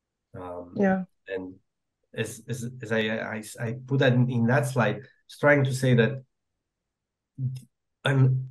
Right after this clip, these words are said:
Speaker 1: a healthy approach should be focused on culture, practices, and governance, but probably two times more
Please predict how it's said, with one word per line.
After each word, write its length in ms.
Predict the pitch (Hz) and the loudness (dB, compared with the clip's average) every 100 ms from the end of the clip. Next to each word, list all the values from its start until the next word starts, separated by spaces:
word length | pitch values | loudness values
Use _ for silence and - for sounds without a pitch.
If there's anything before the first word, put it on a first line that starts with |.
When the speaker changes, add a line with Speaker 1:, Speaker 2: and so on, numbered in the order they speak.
| - | -12
Speaker 1:
a 220 | 123 135 | -8 -6
healthy 400 | 127 170 190 156 | 0 0 2 4
approach 680 | 143 131 139 143 - - _ _ _ _ | 6 6 4 4 -2 -14 _ _ _ _
should 340 | - - 143 123 | -10 -2 2 6
be 120 | 131 | 6
focused 480 | 127 135 131 - 113 | 8 8 6 2 0
on 160 | 110 | -2
culture, 400 | - 117 117 - | 2 4 4 0
practices, 560 | 104 117 113 - 98 95 | -2 -2 -2 -6 -10 -4
and 140 | 98 | -4
governance, 600 | 95 87 - - _ - _ _ - - - | -4 -8 -12 -18 _ -20 _ _ -20 -20 -2
but 180 | 131 131 | 2 6
probably 520 | 160 165 165 139 131 | 8 8 8 6 2
two 200 | 131 180 - | -2 -4 4
times 360 | 147 139 127 | 6 8 6
more 400 | 127 117 110 - | 6 6 6 2